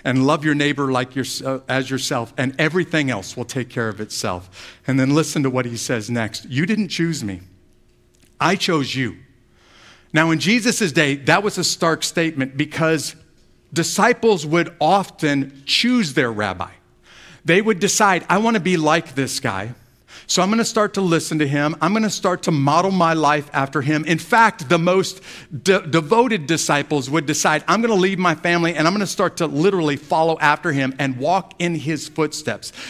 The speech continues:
And Jesus is saying, "I just need you to remember something. You didn't choose me. I chose you. And here's why I chose you." Last week's sermon. "I chose you so that you would go and produce fruit, and fruit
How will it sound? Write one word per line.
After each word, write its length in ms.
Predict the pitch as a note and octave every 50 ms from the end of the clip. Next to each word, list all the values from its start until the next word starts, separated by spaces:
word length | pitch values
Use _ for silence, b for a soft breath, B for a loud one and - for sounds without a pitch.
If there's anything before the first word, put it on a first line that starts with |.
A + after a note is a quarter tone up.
| D#3+ B
And 140 | D3 D3 C#3+
Jesus 380 | B2+ F3+ G#3 F3+ F3+ F3 - -
is 80 | D3
saying, 220 | - F3+ D#3+ D3+ D3+
"I 80 | - D#3+
just 280 | D3 E3+ G3+ G3+ -
need 180 | A3 G#3 G3+ D3+
you 80 | E3+
to 80 | E3+ E3+
remember 380 | D#3+ D3+ D3 D3 D#3+ E3+ D#3+ D3+
something. 440 | - - D3 B2+ B2+ - C3 A#2 - -
You 160 | C#3 C#3+ F#3
didn't 220 | G3+ A3+ G#3 G3+
choose 360 | - - - G#3 G3 E3 B2+
me. 360 | C#3+ E3 F#3 G#3 A3 F3 - - - B B B B B B B B B -
I 160 | C#3+ D#3+ F3+
chose 480 | F3 F3+ - - F3+ E3 D#3 D3+ D3 B2
you. 220 | D3 C3 A2 A2+ - -
And 140 | D3 D#3+
here's 400 | D#3 - - A3+ A3 G#3 E3 C3
why 580 | B2+ A2 A#2+ C#3+ D#3+ F#3+ F3+ E3+ D#3+ D3 C3 A#2 - -
I 140 | B2 B2+
chose 340 | A#2+ - - C3 A#2 G#2+ G2
you." 220 | G#2+ G2+ F2+ G2 - -
Last 260 | C3 C3 C3+ B2+ -
week's 240 | - C#3+ C#3 C3+ -
sermon. 380 | - - A#2 G#2 F#2 F2 E2+ - _ _ b b b b b b b b b b b b -
"I 220 | C3 C#3+ F#3 A3+
chose 500 | A3+ - - G#3+ G3 F3 F3 D#3+ B2 B2
you 520 | C#3+ C#3 C3 C3 B2+ B2 B2 B2 A#2 G#2+ - -
so 260 | - - - - E3+ D3+
that 220 | C3+ C#3 C3+ C3+
you 160 | C3+ D3+ E3+
would 200 | D#3 D#3 C#3+ B2
go 280 | A#2 C#3+ C#3 D3 D3 D#3+
and 240 | C#3+ C3 C3 C3 -
produce 400 | C3+ C3+ B2+ B2+ A#2+ A2+ - -
fruit, 480 | - - A#2 G2+ F#2 - _ - - b b b b b b b b b b b -
and 260 | - D3 D3 D3+ C#3+
fruit 680 | - - - - G3+ G3 F3+ D3+ C#3 C3+ - - -